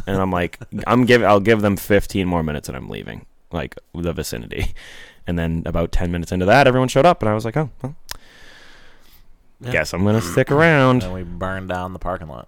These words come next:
Speaker 1: Couple more games of cornhole. Dude, absolutely unreal game of cornhole played last night.
Speaker 2: Yeah.
Speaker 1: Just
Speaker 2: <clears throat> Did you win more money?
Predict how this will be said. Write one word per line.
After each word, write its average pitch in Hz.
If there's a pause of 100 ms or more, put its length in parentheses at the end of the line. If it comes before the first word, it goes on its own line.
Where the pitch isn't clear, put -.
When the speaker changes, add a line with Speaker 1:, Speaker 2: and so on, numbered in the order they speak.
Speaker 1:
Couple 104
more 104 (140)
games 110
of -
cornhole. 127 (240)
Dude, 80 (760)
absolutely 92 (300)
unreal 101
game 85
of 80
cornhole 78 (1300)
played 85
last 78
night. 71
Speaker 2:
Yeah. 90
Speaker 1:
Just 90 (180)
Speaker 2:
<clears throat> 127
Did -
you 143
win 98
more 92
money? 87